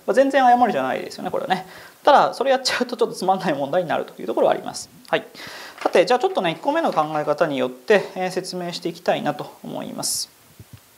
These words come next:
あ、ちなみにね、あの、米印の方に書きましたけど、あの、二つ目の考え方によったとしても、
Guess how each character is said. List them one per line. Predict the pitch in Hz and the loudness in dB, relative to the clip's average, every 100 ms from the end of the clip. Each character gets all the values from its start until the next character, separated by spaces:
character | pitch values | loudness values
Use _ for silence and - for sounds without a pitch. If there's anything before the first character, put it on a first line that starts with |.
| _ - - | _ -6 -4
あ、 | |
ち | 185 | 0
な | 320 | -2
み | 427 | -2
に | |
ね、 | 415 208 | 0 2
あ | 147 170 | 2 0
の、 | 160 | 0
米 | 247 | 0
印 | 403 392 | 2 0
の | 196 | 0
方 | 147 | -2
に | |
書 | 147 | -4
き | - | -4
ま | 185 | -4
し | |
た | 143 | 0
け | 143 | 6
ど、 | 160 | 6
あ | 139 | 6
の、 | |
二 | - 349 | 2 0
つ | 440 | 0
目 | 427 | -4
の | 214 | 2
考 | 170 | 2
え | |
方 | 160 165 | 2 0
に | 143 139 - | -4 -8 -6
よ | 156 | -4
っ | |
た | 151 - | -2 -2
と | |
し | 160 | -4
て | 147 | -6
も、 | 151 202 143 | 0 2 2